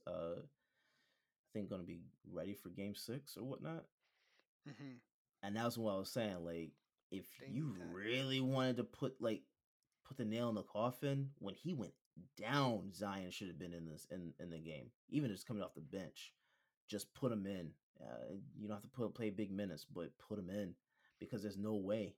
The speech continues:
Speaker 1: There's just no way that he's, he's sitting there and, and, and it's not on him. I, like,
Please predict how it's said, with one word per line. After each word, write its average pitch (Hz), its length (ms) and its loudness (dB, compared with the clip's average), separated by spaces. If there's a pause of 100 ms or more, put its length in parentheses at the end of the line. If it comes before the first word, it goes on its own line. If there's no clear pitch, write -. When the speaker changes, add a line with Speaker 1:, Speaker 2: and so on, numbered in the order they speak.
(140)
Speaker 1:
There's 156 160 2
just 104 160 -2
no 90 220 -4
way 90 340 0
that 82 140 -4
he's, 92 240 -8 (160)
he's 98 180 -6
sitting 90 380 -4
there 82 240 -4 (100)
and, 82 180 -6
and, 80 340 -6 (600)
and 127 100 2
it's 139 120 4
not 160 180 2
on 127 120 2
him. 120 380 4 (440)
I, 113 100 4
like, 113 240 4